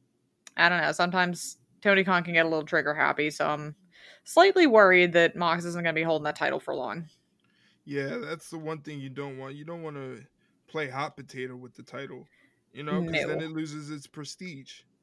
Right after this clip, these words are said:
Speaker 1: Yeah, especially with all the stuff going on recently, you kinda
Speaker 2: Uh,
Speaker 1: want a
Speaker 2: yeah, I
Speaker 1: little
Speaker 2: was
Speaker 1: bit of
Speaker 2: just gonna say
Speaker 1: stability.
Speaker 2: that. Yep, I was just gonna say that. You're right. You're hit the money on the head right there.
Speaker 1: <sighs> Yeah, so it's gonna, it's gonna be interesting the next few weeks, especially leading up to, I believe, Full Gear's next,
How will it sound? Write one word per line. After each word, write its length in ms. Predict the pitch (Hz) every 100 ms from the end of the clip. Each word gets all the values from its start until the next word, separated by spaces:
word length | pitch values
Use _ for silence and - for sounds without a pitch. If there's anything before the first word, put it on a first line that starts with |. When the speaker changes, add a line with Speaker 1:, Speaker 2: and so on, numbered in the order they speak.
| _
Speaker 1:
Yeah, 320 | 170 185 196 170
especially 360 | 175 190 190 196
with 100 | 190
all 100 | 190
the 60 |
stuff 220 | - 190
going 220 | 185 185 180
on 180 | 180
recently, 640 | 170 175 196 202 202 202 185
you 80 |
kinda 200 | 190 190
Speaker 2:
Uh, 0 |
Speaker 1:
want 180 | 180 180
a 20 |
Speaker 2:
yeah, 80 | 170
I 20 |
Speaker 1:
little 80 | 202
Speaker 2:
was 80 | 185
Speaker 1:
bit 0 |
of 40 | 151
Speaker 2:
just 160 | 151
gonna 160 | 147 139
say 180 | 143 143
Speaker 1:
stability. 0 |
Speaker 2:
that. 240 | 143 -
Yep, 260 | 135 151 - _ _
I 120 | 135
was 160 | 147 139
just 220 | 143 147
gonna 160 | 156 151
say 220 | - 143
that. 220 | 135 131
You're 120 | 143 139
right. 240 | 135 139
You're 200 | - 135
hit 180 | 135 139
the 60 | 143
money 260 | 151 156
on 100 | 156
the 80 | 151
head 180 | 139 131
right 180 | 131 135
there. 240 | 127 - _ _ _ _ _ _ - - -
Speaker 1:
<sighs> 400 | 233 262 214 185
Yeah, 260 | 202 165
so 220 | 170 208 202
it's 120 | 208
gonna, 140 | 370
it's 200 | 339 285
gonna 140 | 415 427
be 120 | 403
interesting 380 | 349 - - 233
the 60 |
next 220 | 190 190 -
few 160 | 208
weeks, 300 | 185 180 160 196
especially 400 | - 202 247 226
leading 300 | 202 196 185
up 160 | -
to, 640 | - 202 190 185 180 180 170
I 40 |
believe, 240 | 165 180 185
Full 260 | - 185
Gear's 360 | 175 160 156 -
next, 800 | 156 131 - - - - -